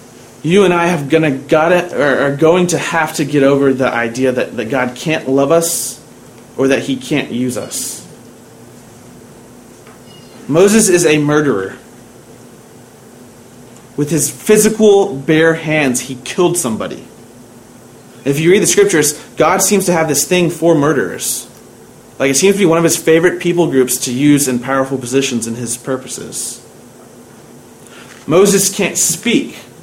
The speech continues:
And, and really, if you read the story, often Moses isn't that faithful.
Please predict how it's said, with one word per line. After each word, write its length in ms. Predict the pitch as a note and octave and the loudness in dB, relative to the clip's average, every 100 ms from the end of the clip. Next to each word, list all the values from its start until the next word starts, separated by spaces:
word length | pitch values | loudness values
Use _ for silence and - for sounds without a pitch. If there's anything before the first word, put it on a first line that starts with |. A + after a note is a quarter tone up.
| - - - - - - - | -20 -20 -20 -20 -20 -14 -2
And, 140 | F3 | 0
and 220 | F3+ F3 | 0 2
really, 180 | G3 C4+ | 4 4
if 120 | G#3 | 2
you 120 | D3+ D#3+ | 0 0
read 260 | G#3 B3+ | 2 2
the 80 | G3 | 2
story, 600 | - - B3+ A3+ D#3+ D#3 - - - - - - - | 2 2 4 4 2 -2 -12 -20 -20 -20 -20 -6 0
often 500 | F#3 - A3+ E3 D#3 | 2 2 0 0 2
Moses 400 | F3 A3 A3+ F#3 | 2 2 0 0
isn't 220 | G#3 B3+ | 2 2
that 180 | A#3 - | 2 0
faithful. 560 | A#3 B3+ - A2 - | 0 0 -4 -6 -8